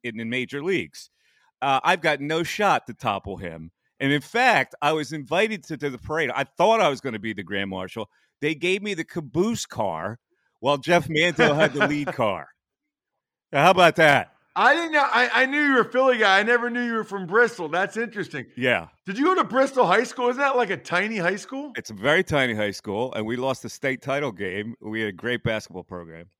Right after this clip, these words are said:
Speaker 1: Uh, so it's, it's been known, known for basketball for, for many years. But anyway,
Speaker 2: Oh,
Speaker 1: let,
Speaker 2: that's
Speaker 1: let,
Speaker 2: awesome.
Speaker 1: let, let's move on to, to this because th-, this is so great. Now,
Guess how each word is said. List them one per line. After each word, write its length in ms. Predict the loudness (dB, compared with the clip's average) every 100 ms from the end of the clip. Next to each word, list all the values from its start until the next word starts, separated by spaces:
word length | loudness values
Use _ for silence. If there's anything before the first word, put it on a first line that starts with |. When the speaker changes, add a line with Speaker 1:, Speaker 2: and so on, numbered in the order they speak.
| _ _ _ _ -8
Speaker 1:
Uh, 340 | -6 -6 -8 -8
so 260 | -4 -4
it's, 200 | -4 -8
it's 200 | -10 -12
been 340 | -12 -10 -10 -8
known, 240 | -4 -2 -2
known 280 | -6 -8 -8
for 140 | -10
basketball 380 | -8 -8 -10 -16
for, 180 | -16 -18
for 180 | -14 -12
many 200 | -10 -12
years. 360 | -14 -18 -20 _ _ _ -6
But 100 | -2
anyway, 220 | 0 2
Speaker 2:
Oh, 40 |
Speaker 1:
let, 80 | 4 2
Speaker 2:
that's 120 | 2
Speaker 1:
let, 80 | 0
Speaker 2:
awesome. 400 | 0 -6 -18 -20 _
Speaker 1:
let, 140 | -4 -4 -4
let's 240 | -6 -4
move 260 | -2 0 0
on 220 | -2 -2
to, 220 | -4 -6
to 240 | -6 -10 -6
this 220 | -6 -8
because 340 | -10 -10 -10
th-, 160 | -10 -12 _ _ -14
this 160 | -12
is 80 | -10
so 180 | -4 -4
great. 320 | -4 -4 -4
Now, 300 | -4 -4 -6